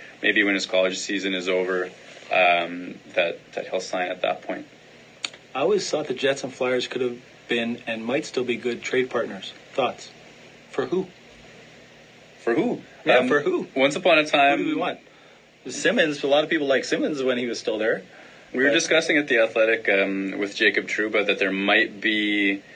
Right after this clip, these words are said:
Speaker 1: some opportunity there at that time, or even if Trouba went elsewhere and then, um, who was it? It was Nick Ehlers that the rumors were floating around about at that time, and people were talking about maybe defensemen that you could get for Nick Ehlers at that time,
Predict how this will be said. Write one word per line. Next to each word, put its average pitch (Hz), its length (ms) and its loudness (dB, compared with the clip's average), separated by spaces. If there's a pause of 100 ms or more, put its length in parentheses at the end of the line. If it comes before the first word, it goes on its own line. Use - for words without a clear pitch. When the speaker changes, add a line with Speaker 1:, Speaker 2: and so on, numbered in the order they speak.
(260)
Speaker 1:
some 107 240 0
opportunity 101 720 0
there 95 260 4
at 123 140 0
that 123 200 2
time, 156 340 0
or 113 100 2
even 113 360 2
if 101 160 -2
Trouba 104 320 0
went 95 220 -2
elsewhere 95 800 0 (320)
and 95 240 0
then, 92 600 0 (140)
um, 87 560 -4 (440)
who 175 80 -2
was 101 200 0
it? - 180 -6 (480)
It - 80 0
was 127 160 2
Nick 180 240 4
Ehlers 151 420 2
that 101 280 0
the 104 120 2
rumors 110 440 -2
were 101 200 0
floating 95 420 0
around 90 300 -2
about 87 260 -2
at - 120 -8
that 87 200 0
time, 87 280 -2
and 90 120 -8
people 95 240 -2
were 92 120 -2
talking 92 340 0
about 95 200 0
maybe 98 220 0
defensemen 98 540 -4
that 92 100 -4
you - 100 -8
could 95 160 -2
get 95 160 -2
for - 120 -6
Nick 87 180 -6
Ehlers 92 380 -2
at 90 120 -8
that 90 180 -2
time, 87 300 -4